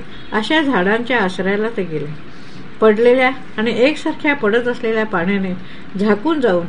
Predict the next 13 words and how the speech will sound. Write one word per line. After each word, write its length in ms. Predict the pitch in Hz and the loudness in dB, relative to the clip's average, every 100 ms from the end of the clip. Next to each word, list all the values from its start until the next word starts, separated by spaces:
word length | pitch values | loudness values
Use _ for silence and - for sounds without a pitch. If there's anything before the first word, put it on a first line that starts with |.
| - - - 214 | -6 -10 -2 2
मत्त 280 | 302 - | 2 2
हत्ती 380 | 285 220 185 269 | 0 0 -2 0
असलेला 420 | 247 240 226 226 | 0 0 0 0
डोंगर 420 | 196 180 180 190 160 - - - | 2 0 2 0 0 -4 -10 2
तुडुंब 380 | 220 269 311 320 | 4 4 2 -2
पाण्याने 480 | 254 208 220 233 240 | 0 2 2 0 -2
भरलेल्या 500 | 214 165 190 214 208 | -2 -2 0 2 0
तलावासारखा 760 | 190 170 185 196 185 175 190 | -2 -2 0 0 -2 -2 -2
दिसत 240 | 175 165 160 | -2 -4 -4
होता. 340 | 151 151 143 151 - - - - 190 | -4 -6 -8 -10 -10 -10 -10 -8 4
डोंगरातल्या 600 | 214 220 254 269 262 254 | 6 6 4 2 2 0
निरनिराळ्या 680 | 220 240 247 233 214 220 | 2 4 4 4 4 4
मातीतून 560 | 214 202 185 233 208 | 4 2 2 0 0